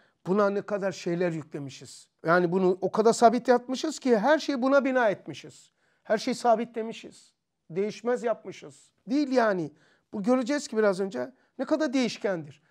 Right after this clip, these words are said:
Gündelik hayatta zaten hiç bununla işimiz olmamış. Ya fikirdeyiz, ya histeyiz, ya duygudayız. Bedende hiç değiliz ki.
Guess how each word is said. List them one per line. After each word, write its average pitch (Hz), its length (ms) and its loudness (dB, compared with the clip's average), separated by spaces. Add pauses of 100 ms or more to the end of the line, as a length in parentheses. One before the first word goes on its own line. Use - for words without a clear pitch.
(160)
Gündelik 247 400 0
hayatta 277 300 2
zaten 269 360 0
hiç - 180 -8
bununla 302 280 -2
işimiz 262 320 -6
olmamış. 254 560 -4 (380)
Ya 254 240 6
fikirdeyiz, 214 760 -4
ya 190 160 6
histeyiz, 170 640 -2
ya 175 220 -4
duygudayız. 165 640 -8 (280)
Bedende 254 400 4
hiç - 180 -10
değiliz 190 360 -10
ki. 131 180 -20